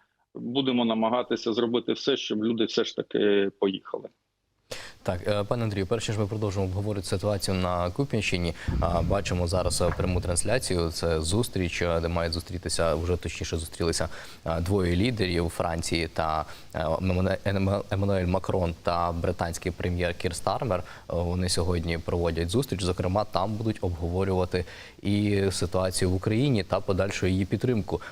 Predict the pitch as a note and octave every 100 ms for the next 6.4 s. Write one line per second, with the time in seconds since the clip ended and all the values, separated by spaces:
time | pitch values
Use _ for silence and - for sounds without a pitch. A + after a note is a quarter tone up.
0 | - G#2+ - G#2 F#2+ - G2 F#2+ G2 G2+
1 | F#2 G#2+ G2 G2 F2+ F2 F#2 F#2+ G#2+ F#2
2 | F2+ F2 C#3 - - - A2 A2 A#2 A2+
3 | A#2+ A#2+ - B2 B2 A#2+ - - G2 F#2+
4 | - B2+ G#2+ G2 A2 A2+ F#2 F2+ - F#2
5 | G2 F2+ E2+ F2+ F2+ F2 - - - A2
6 | F#2 F2 E2+